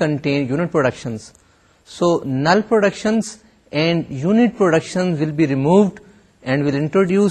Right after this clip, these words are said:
some new productions، while null able production will just introduce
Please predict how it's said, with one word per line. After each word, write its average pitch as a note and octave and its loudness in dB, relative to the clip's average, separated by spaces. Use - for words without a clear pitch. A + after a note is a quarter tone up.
some F#3 2
new F#3+ 0
productions، G3 0
while D3 6
null F3 2
able F3 2
production C3+ -4
will C#3 -4
just E3+ -2
introduce C3+ -2